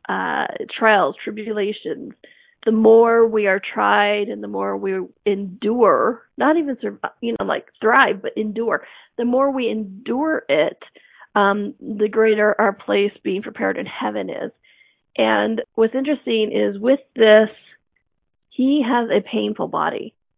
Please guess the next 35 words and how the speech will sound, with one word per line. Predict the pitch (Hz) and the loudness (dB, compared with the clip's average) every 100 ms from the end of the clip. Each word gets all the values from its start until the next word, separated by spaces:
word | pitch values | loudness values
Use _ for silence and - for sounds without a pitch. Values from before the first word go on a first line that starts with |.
| - | 2
And | 233 | 4
I | |
don't | 247 269 247 | 6 6 4
mean | 233 | 0
just, | 247 | 0
like, | 233 156 | 0 2
I | 170 | 2
look | 185 202 | 2 0
at | 160 | 2
it, | 147 | 0
it's | - | 0
painful, | 180 202 240 - - - - 311 359 233 | -2 -2 -2 -2 -2 -2 4 4 4 -2
<laughs> | _ _ _ - | _ _ _ -8
like, | - - - | -6 -6 -8
to | 180 | -4
look | 208 - | -2 -2
at. | - | -4
That's | - | -6
not | - | -12
what | - | -10
I'm | 254 | -4
talking | 233 214 - | -2 -2 -4
about. | - 110 - _ _ _ _ _ _ _ _ _ - | -8 -8 -8 _ _ _ _ _ _ _ _ _ -2
The | 226 - | -2 -2
number | 247 254 285 302 311 | -2 0 2 2 0
of | 262 _ | -4 _
surgeries | 240 233 233 220 220 | -4 -2 0 -2 -4
he's | 220 226 | -10 -10
had, | - 160 - - _ _ _ _ _ - | -6 -4 -4 -10 _ _ _ _ _ -6
um, | 214 208 202 208 220 226 _ - | 0 2 2 -2 -8 -10 _ 4
the | 220 220 - | 4 4 -6
things | 269 277 269 285 277 _ | -4 -2 -2 -2 -4 _
his | 226 226 226 214 - _ | -2 -2 -2 -8 -18 _
body | - 214 254 269 | -2 0 2 0
has, | 240 226 | 0 -2